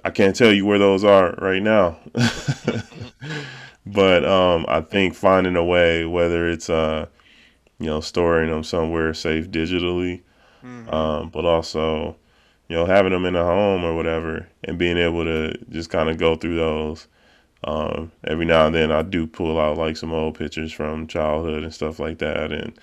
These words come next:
Speaker 1: my daughter likes looking at 'em. Uh, so that's always pretty fun to talk about too with her. Um, but yeah, just being able to,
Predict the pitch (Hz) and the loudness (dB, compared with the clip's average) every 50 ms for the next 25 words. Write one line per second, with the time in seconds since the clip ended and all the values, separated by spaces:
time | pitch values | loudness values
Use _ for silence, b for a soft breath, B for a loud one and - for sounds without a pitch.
0 | b b b b b b - 73 73 - 85 82 78 78 78 76 73 73 80 - | b b b b b b -6 -6 -2 2 2 4 4 2 2 0 -2 -2 -4 -4
1 | 85 80 76 - 78 78 76 76 76 73 76 76 76 76 78 - - b b b | -6 -6 -4 -4 -4 -4 -2 -2 -2 -2 -2 -4 -6 -8 -10 -14 -16 b b b
2 | b b b b b b b b - - 76 76 76 73 76 76 - - - 76 | b b b b b b b b -12 -8 -6 -4 -4 -4 -4 -6 -8 -10 -8 -6
3 | 78 78 78 - 73 73 76 78 - - - - 82 80 - 80 76 76 78 80 | -4 -4 -6 -6 -6 -6 -6 -6 -8 -8 -10 -10 -8 -8 -6 -6 -6 -6 -6 -8
4 | - - 80 76 73 - 80 76 78 76 73 76 - - 82 80 76 82 - 76 | -8 -6 -4 -4 -4 -6 -6 -6 -4 -4 -4 -6 -8 -8 -6 -6 -6 -6 -8 -8
5 | - 78 73 69 76 80 - _ b b b b b b b b b b b b | -6 -4 -4 -4 -4 -6 -8 _ b b b b b b b b b b b b
6 | - - 80 73 73 73 69 - 65 71 110 - _ _ b b b b b b | -6 -2 -2 -2 -2 -2 -4 -6 -8 -10 -14 -16 _ _ b b b b b b
7 | b b b _ - 92 85 76 - - - 107 113 107 90 82 92 95 - - | b b b _ 0 2 2 2 0 -2 0 2 4 4 4 4 2 -2 -4 0
8 | 123 127 127 120 120 120 117 117 110 107 101 98 90 90 92 | 0 2 4 4 4 6 4 4 4 4 4 4 4 2 0